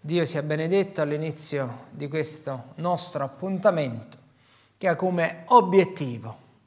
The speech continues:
quello di stimolare non solo la nostra curiosità intorno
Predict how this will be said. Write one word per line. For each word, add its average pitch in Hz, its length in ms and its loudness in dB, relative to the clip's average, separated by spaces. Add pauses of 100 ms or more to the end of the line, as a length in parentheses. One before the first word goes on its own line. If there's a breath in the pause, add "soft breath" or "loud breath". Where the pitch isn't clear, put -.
(320 soft breath)
quello 196 300 0
di 175 180 2
stimolare 123 1080 -2 (100)
non 196 180 -4
solo 208 300 4
la 151 100 2
nostra 147 540 -6
curiosità 147 1040 -6 (120)
intorno 135 880 -4